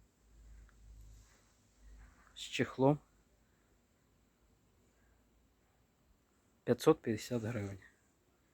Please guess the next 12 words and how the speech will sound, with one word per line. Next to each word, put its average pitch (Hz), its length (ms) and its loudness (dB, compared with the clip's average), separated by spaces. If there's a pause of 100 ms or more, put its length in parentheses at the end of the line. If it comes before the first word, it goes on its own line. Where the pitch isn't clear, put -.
(1120)
Ну 127 340 -4
і 123 140 0
ще - 340 2
є 135 440 4 (2000)
сач, - 600 4
сковорода 127 960 6 (2000)
з 107 100 -4
борони, 120 480 8
чи - 160 -6
як 113 220 4
вона 107 160 0
називається. 107 720 0